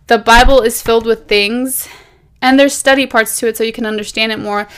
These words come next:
that just literally relate, literally relate to my life. And we have to remember, like, like, we're not alone. And we have a role model that we should look up to and only look up to. That's why I was asking, who do you look up to and who do you wanna be like every single day?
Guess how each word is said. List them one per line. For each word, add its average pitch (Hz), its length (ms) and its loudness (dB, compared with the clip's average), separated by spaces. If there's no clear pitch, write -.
that 320 140 2
just - 320 -6
literally 370 440 4
relate, 294 680 0
literally 403 600 4
relate 330 340 0
to - 100 -4
my 320 180 2
life. 294 600 -2
And 277 140 0
we 277 100 2
have 294 200 0
to 311 120 -6
remember, 269 460 -2
like, 254 340 -6
like, - 460 -14
we're 277 140 0
not 370 220 4
alone. 285 800 -2
And 269 140 2
we 311 140 4
have 285 340 2
a 294 80 0
role 208 220 -2
model - 340 -6
that 220 160 -6
we 214 100 -8
should 208 200 -12
look 214 180 -10
up 226 160 -10
to 214 220 -8
and 214 160 -8
only 240 280 -6
look - 220 -14
up - 140 -14
to. 214 240 -12
That's 240 200 0
why 269 60 -2
I 254 40 2
was 240 100 -6
asking, 240 260 -4
who 254 140 -8
do 330 80 -4
you 381 80 -2
look 294 180 -4
up 269 160 -4
to 220 140 -8
and 208 100 -10
who 226 100 -10
do 247 60 -8
you 254 80 -6
wanna 233 180 -6
be 208 160 -10
like - 200 -12
every - 120 -10
single 107 240 -12
day? - 220 -10